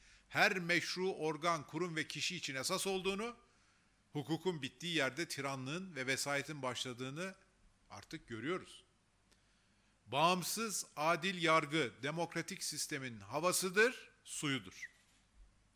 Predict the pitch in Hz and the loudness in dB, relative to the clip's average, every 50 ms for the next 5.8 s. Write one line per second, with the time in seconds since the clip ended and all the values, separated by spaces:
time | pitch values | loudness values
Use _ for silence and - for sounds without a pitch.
0 | _ _ _ _ _ - 131 143 151 170 147 151 - - 170 160 143 123 - - | _ _ _ _ _ -6 -4 -4 -2 -2 -4 -4 -6 -6 -6 -6 -8 -8 -8 -10
1 | - 123 110 113 113 139 147 - - 202 226 220 190 170 190 190 - - - - | -10 -10 -10 -6 -4 -4 -2 0 0 0 0 0 0 -4 -4 -6 -12 -20 -20 -20
2 | - - - - - - 160 160 - - 202 202 185 175 160 143 147 - - 139 | -20 -20 -20 -12 -6 -2 -2 0 2 4 2 4 2 0 -2 -2 -4 -4 -4 -2
3 | 117 143 156 160 175 170 160 147 - 143 127 170 180 - - - 147 131 123 123 | -2 -2 0 0 0 0 0 0 -4 -6 -4 -4 -4 -4 -2 -4 -4 -4 -4 -6
4 | - 131 - - 123 120 123 127 139 139 - - 143 135 123 120 120 175 180 - | -8 -8 -8 -8 -8 -6 -6 -4 -4 -4 -4 -6 -8 -8 -8 -10 -8 -8 -8 -8
5 | - - 131 113 113 104 101 101 - - 101 107 135 175 202 185 | -8 -8 -10 -8 -8 -8 -8 -8 -10 -12 -12 -4 -2 -2 -2 -2